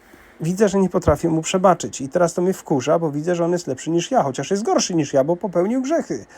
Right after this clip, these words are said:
Więc może tak być, że mój winowajca czy nasz winowajca, y, nie wchodzę w ogóle w to określenie liczby mnogiej, nasz a mój, bo to też jest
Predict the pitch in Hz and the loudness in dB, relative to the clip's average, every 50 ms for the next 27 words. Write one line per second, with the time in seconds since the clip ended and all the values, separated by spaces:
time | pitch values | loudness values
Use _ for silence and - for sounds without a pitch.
0 | - - - - - - - - - - 143 175 190 196 180 - - - - - | -20 -20 -20 -20 -20 -20 -20 -20 -12 -2 2 2 2 2 2 -2 -6 -10 -12 -16
1 | _ _ _ _ - 170 170 208 247 254 285 262 240 214 196 175 180 226 226 196 | _ _ _ _ -2 2 4 4 4 4 4 4 2 2 2 2 0 -2 -2 -2
2 | 175 180 175 160 156 - _ - - - - - - 220 180 165 202 247 262 220 | -2 0 0 -2 -2 -6 _ -20 -20 -20 -20 -10 -4 0 2 4 6 6 6 6
3 | 151 151 185 185 170 156 139 139 160 165 160 147 - - 120 - - 156 156 165 | 4 4 2 2 4 2 4 4 6 6 4 4 2 -2 -4 -2 -2 0 2 2
4 | 165 147 - 131 127 147 170 165 156 147 135 143 135 127 127 120 - - 175 190 | 2 2 0 -2 -2 0 2 2 2 2 4 2 2 2 2 0 -2 0 2 2
5 | 220 247 233 - - - - - - - - _ _ _ _ _ _ - - - | 2 2 -2 -6 -16 -20 -20 -20 -20 -20 -20 _ _ _ _ _ _ -18 -10 -6
6 | 202 202 190 202 220 233 233 233 - 254 214 214 190 202 220 214 233 202 190 - | -4 -4 0 4 4 4 6 6 4 4 4 2 2 2 0 2 2 2 2 2
7 | 202 185 - - 180 165 - 202 196 185 175 175 170 160 151 160 165 165 170 156 | 2 2 2 2 0 0 0 2 2 4 4 4 2 2 2 2 2 4 2 2
8 | 147 143 151 175 170 - - 147 160 160 165 156 135 117 127 123 - - 147 - | 2 2 2 2 2 2 0 0 0 2 2 2 2 0 -2 -4 -6 -4 -2 -2
9 | 175 165 - 143 127 - - - | -2 0 0 -2 -4 -4 -6 -14